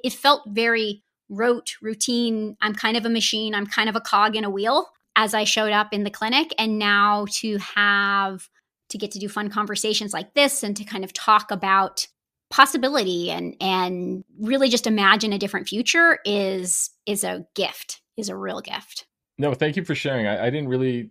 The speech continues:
Speaker 2: think about from that perspective where every day, you know, four fifteen-minute slots throughout a given hour, you're gonna have four different patients, four different conversations. I'm sure a lot of these conversations become very routine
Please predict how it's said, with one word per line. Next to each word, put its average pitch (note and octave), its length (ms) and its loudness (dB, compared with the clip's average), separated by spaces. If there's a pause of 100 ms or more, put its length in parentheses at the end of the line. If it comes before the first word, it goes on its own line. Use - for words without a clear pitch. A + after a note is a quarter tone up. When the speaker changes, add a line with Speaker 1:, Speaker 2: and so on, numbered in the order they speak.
(120)
Speaker 2:
think F#3 160 -4
about G2+ 260 2
from G#2+ 140 -4
that G2+ 180 0
perspective - 480 -6
where G2 420 0 (180)
every A2 240 0
day, C3+ 480 2 (100)
you A2 180 0
know, A2+ 480 0 (320)
four B2 480 4
fifteen-minute B2+ 600 -4
slots A#2 380 -4
throughout A#2 500 2 (240)
a A2+ 80 -10
given A#2+ 280 -2
hour, A2 300 2
you're G#2+ 240 -2
gonna G#2 160 -4
have G#2 300 -2
four F#2 180 -6
different F#2 260 -10
patients, G#2 440 -6
four F2 160 -6
different E2+ 320 -12
conversations. G2+ 840 -6 (640)
I'm B2+ 120 -2
sure D#3 240 -4
a D3 40 0
lot C3 200 0
of C3 60 -6
these B2+ 120 -6
conversations A2+ 640 -8
become G2+ 460 -8
very G#2 260 -2
routine F#2+ 480 -6